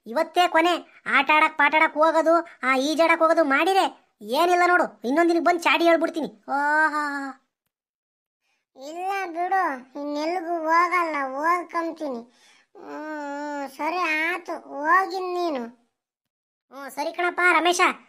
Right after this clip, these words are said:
Speaker 1: ಹೋಗಿನ್ನ ಸ್ಕೂಲ್ ಒಳಗೆ ಹೋಗ್ ನೀನು. ಸಾ, ನಾನ್ ಬಂದು ಹೇಳ್ದೆ ಅಂತಾನ ನಮ್ ಹುಡುಗನ್ನ ಒಯ್ಯಕ್ ಪಯ್ಯಕ್ ಹೋಗ್ಬೇಡ್ರಿ ಆಮೇಲೆ. ಹ್ಮ್, ಇರೋದೊಂದ್ ಹುಡ್ಗ ಭಯವಾಗಿ ಬೆಳಿಲಿ ಅಂತಾನ ನಿಮ್ ಮುಂದೆ ಭಯ ಇಕ್ಕಿದೀನಿ ಅಷ್ಟೇನ. ಹ್ಮ್, ಒಯ್ಯಕ್ ಹೋಗ್ಬೇಡ್ರಿ ಸೋ, ನಿಮ್ ಕೈ ಮುಗಿತೀನಿ. ಇರೋದೊಂದ್ ಹುಡ್ಗ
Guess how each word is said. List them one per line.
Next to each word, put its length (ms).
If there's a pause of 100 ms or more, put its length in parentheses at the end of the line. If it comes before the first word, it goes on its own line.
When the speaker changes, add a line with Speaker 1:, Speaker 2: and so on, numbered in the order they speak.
(260)
Speaker 1:
ಹೋಗಿನ್ನ 420 (140)
ಸ್ಕೂಲ್ 260
ಒಳಗೆ 180
ಹೋಗ್ 180
ನೀನು. 180 (1000)
ಸಾ, 360 (200)
ನಾನ್ 260
ಬಂದು 300
ಹೇಳ್ದೆ 400
ಅಂತಾನ 280 (360)
ನಮ್ 180
ಹುಡುಗನ್ನ 360
ಒಯ್ಯಕ್ 420
ಪಯ್ಯಕ್ 260
ಹೋಗ್ಬೇಡ್ರಿ 420
ಆಮೇಲೆ. 260
ಹ್ಮ್, 440 (360)
ಇರೋದೊಂದ್ 420
ಹುಡ್ಗ 160 (440)
ಭಯವಾಗಿ 380
ಬೆಳಿಲಿ 280
ಅಂತಾನ 240 (300)
ನಿಮ್ 140
ಮುಂದೆ 260
ಭಯ 320
ಇಕ್ಕಿದೀನಿ 320
ಅಷ್ಟೇನ. 280
ಹ್ಮ್, 440 (340)
ಒಯ್ಯಕ್ 300
ಹೋಗ್ಬೇಡ್ರಿ 340
ಸೋ, 320 (120)
ನಿಮ್ 140
ಕೈ 160
ಮುಗಿತೀನಿ. 420 (360)
ಇರೋದೊಂದ್ 420
ಹುಡ್ಗ 160